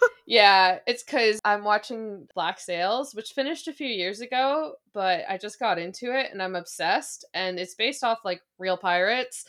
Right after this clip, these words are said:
and a lot of them are in this book. It's free if you're an Audible member. You can get it on Audible Plus.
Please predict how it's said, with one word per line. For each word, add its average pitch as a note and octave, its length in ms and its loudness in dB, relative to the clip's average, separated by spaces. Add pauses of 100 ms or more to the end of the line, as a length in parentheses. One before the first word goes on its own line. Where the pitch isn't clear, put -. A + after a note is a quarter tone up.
(340)
and G3 340 -6
a F3+ 80 -2
lot F#3 200 4
of F#3 60 -6
them F#3+ 160 -4
are E3+ 60 0
in F3 160 -4
this F#3 160 -2
book. A#3+ 360 -4
It's - 140 -14
free B3 380 -4
if G3+ 120 -10
you're G#3 120 -6
an G3+ 60 -8
Audible G3+ 300 -8
member. F#3 360 -8
You E3+ 100 -14
can - 80 -20
get F3+ 140 -10
it F3+ 80 -8
on F3+ 100 -4
Audible F3+ 340 -8
Plus. - 520 -8